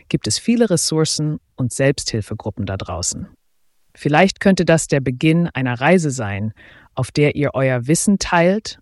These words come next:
und anderen helft. Ein kleiner Beitrag der für jemanden einen großen Unterschied machen könnte. Zusammenfassend,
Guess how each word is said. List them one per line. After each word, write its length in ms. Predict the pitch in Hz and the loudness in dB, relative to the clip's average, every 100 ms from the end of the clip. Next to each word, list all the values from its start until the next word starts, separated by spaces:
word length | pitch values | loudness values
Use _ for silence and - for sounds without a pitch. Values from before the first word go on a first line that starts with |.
| - | -6
und 180 | 127 - | -6 -4
anderen 420 | 135 170 165 143 | 0 2 2 0
helft. 560 | 120 123 87 - - - _ _ _ _ _ _ | -4 -4 -6 -10 -16 -20 _ _ _ _ _ _
Ein 180 | - 123 | -6 -4
kleiner 320 | - 143 180 | 0 2 4
Beitrag 640 | 170 175 - 180 175 - _ _ _ - | 4 4 4 0 0 -2 _ _ _ 0
der 160 | 143 | 2
für 120 | - 131 | 2 0
jemanden 640 | 143 160 160 - 143 147 - | 2 2 0 -2 -4 -4 -2
einen 280 | 127 120 | -2 0
großen 440 | 117 123 170 - 127 | -2 0 0 2 -2
Unterschied 500 | 139 117 110 104 - | -2 -2 -2 -4 -6
machen 260 | 92 - | -8 -8
könnte. 380 | 92 92 85 - - - _ _ _ _ _ _ - | -8 -8 -8 -10 -12 -20 _ _ _ _ _ _ -6
Zusammenfassend, 1000 | - 147 151 139 - 110 - 117 - | -2 2 4 2 0 -4 -4 -6 -10